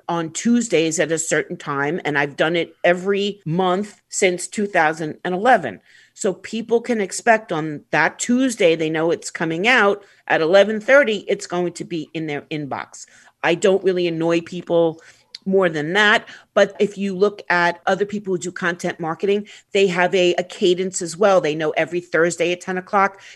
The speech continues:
you're gonna get Trish Wachowski's fold of the week. Uh, you can almost set your watch to that. You could set your watch to the, the daily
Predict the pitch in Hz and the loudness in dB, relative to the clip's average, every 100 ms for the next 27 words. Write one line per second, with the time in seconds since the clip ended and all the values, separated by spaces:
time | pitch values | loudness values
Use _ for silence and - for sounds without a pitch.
0 | - 196 196 190 196 180 - 196 196 196 | -8 -2 0 2 0 0 -2 -4 -4 -2
1 | 196 185 - 196 - 185 185 196 180 190 | 0 0 -4 -10 -4 0 0 0 -2 -2
2 | 220 156 - 139 151 156 151 185 170 170 | -2 -6 -6 -2 -2 -2 -8 -6 -4 -4
3 | 170 - - - - - 180 170 214 202 | -4 -8 -18 -18 -14 0 2 4 2 2
4 | 220 220 233 - - 143 113 113 - 196 | 4 4 2 -4 -8 -6 -6 -8 -8 -8
5 | 185 190 - 220 196 196 190 180 190 180 | -6 -6 -2 2 2 2 -2 0 2 2
6 | 185 - - - 185 165 180 175 175 196 | 0 -4 -10 -8 -8 -8 -10 -10 -8 -6
7 | 160 - 170 185 190 185 | -2 4 4 6 2 -2